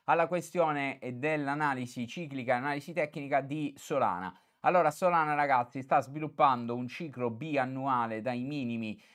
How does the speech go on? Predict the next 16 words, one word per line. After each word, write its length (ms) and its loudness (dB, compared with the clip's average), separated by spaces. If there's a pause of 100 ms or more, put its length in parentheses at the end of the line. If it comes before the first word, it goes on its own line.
eh, 180 2
del, 400 2
eh, 560 4
dicembre 420 -4
duemilaventidue 920 -4
di 100 -6
matrice 500 -4
ternaria, 720 0
così 280 -6
strutturato. 760 2
Io 180 -4
vi 120 -6
ho 40 -4
messo 320 -6
un 120 -6
po', 320 4